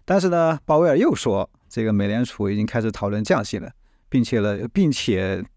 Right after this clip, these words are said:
提到了这个 timing 呢，这个，这个，这个，这个，这个描-，描述啊，就-，就是用到了 timing 这个词，也就是说他们已经讨论可能在某一个时间点会去降息的这样一个可能性哈。呃，那么记-，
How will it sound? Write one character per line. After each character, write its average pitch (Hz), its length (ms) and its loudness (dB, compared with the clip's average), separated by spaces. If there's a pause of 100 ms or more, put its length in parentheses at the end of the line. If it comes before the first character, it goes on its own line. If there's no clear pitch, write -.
提 - 160 -8
到 120 180 4
了 95 120 0
这 101 100 0
个 98 80 0
timing 113 480 0
呢， 90 340 -4
这 110 80 -2
个， 98 140 -2
这 98 160 -6
个， 92 80 -2
这 98 140 -4
个， 85 100 -2
这 - 100 -8
个， 101 140 0
这 98 140 -6
个 98 40 -2
描-， 98 180 -2
描 101 220 -2
述 107 180 -6
啊， 98 100 -4
就-， - 160 -12
就 117 100 -2
是 110 60 0
用 135 160 2
到 117 160 0
了 110 80 0
timing 139 360 -2
这 98 120 -6
个 92 80 -6
词， - 200 -10 (300)
也 127 80 0
就 165 60 2
是 - 20 0
说 190 140 0 (320)
他 185 200 0
们 190 160 4
已 107 120 0
经 135 160 2
讨 101 240 -2
论 120 280 0
可 101 140 -4
能 104 140 0
在 127 120 0
某 98 220 0
一 104 80 -4
个 110 100 -2
时 104 200 -6
间 123 180 0
点 90 260 -2
会 104 160 -6
去 98 140 -6
降 101 220 -2
息 - 120 -4
的 98 120 -2
这 107 80 -4
样 104 120 -6
一 80 60 -6
个 80 200 -4
可 - 180 -4
能 92 160 -2
性 - 160 -4
哈。 - 120 -14 (600)
呃， 120 380 -2
那 151 160 0
么 156 140 2
记-， 185 200 -2